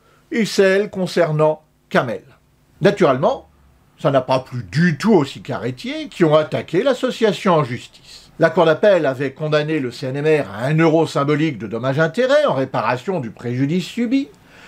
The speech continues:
mais la Cour de cassation en a décidé autrement. Dans un arrêt célèbre de deux mille six, elle a affirmé, au contraire, que le comité pouvait légalement caricaturer une marque, mais ceci à trois conditions.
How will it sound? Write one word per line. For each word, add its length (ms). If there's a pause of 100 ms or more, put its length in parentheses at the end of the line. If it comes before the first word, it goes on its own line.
(380)
mais 80
la 120
Cour 200
de 80
cassation 640
en 80
a 120
décidé 420
autrement. 560 (320)
Dans 180
un 100
arrêt 180
célèbre 540
de 120
deux 120
mille 160
six, 540
elle 120
a 40
affirmé, 680
au 120
contraire, 720 (420)
que 80
le 240
comité 540
pouvait 400
légalement 800
caricaturer 640
une 100
marque, 360 (320)
mais 120
ceci 520 (140)
à 120
trois 440
conditions. 520